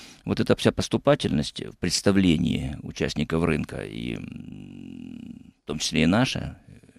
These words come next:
бирж, существующих и работающих на рынке углеводородного сырья, на товарном, э, привела к тому, что, м, наш взор и очень давно обращен в сторону газа, постольку, поскольку мы с вами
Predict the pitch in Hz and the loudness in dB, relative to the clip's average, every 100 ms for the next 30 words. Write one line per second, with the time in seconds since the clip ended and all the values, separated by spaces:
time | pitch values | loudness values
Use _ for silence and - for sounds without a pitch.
0 | _ - 80 80 - - 82 78 78 - | _ -8 -2 -2 -2 -8 -12 -12 -12 -12
1 | 65 - 67 78 80 76 - 64 - 78 | -10 -10 -10 -6 -6 -4 -6 -8 -6 -4
2 | 71 65 - - - - _ - 78 80 | -4 -6 -10 -16 -20 -20 _ -8 -2 2
3 | 76 78 78 73 73 - 82 73 - - | 4 4 2 0 -2 -2 -4 -4 -8 -12
4 | - - _ 71 - 80 62 - - - | -20 -20 _ -6 0 2 0 -2 -8 -12
5 | - _ _ _ _ _ _ _ _ 98 | -20 _ _ _ _ _ _ _ _ -4
6 | 90 85 85 98 107 113 117 123 151 - | -2 0 0 2 2 4 4 4 4 2
7 | 104 92 - - - - - - 98 95 | 4 4 0 -4 -2 -4 -4 2 2 2
8 | - 107 123 120 95 90 87 - 85 82 | 2 2 2 0 -2 0 2 2 4 6
9 | 87 92 113 107 - - - 85 80 90 | 6 4 2 0 -10 -18 -18 -14 -4 -2
10 | - 101 101 - 95 98 98 80 55 - | 0 0 0 0 2 2 2 0 -2 -6
11 | - - - 76 - 90 - 143 180 110 | -12 -10 -8 -6 -6 -6 -2 0 2 4
12 | 104 - 98 98 | 4 4 2 2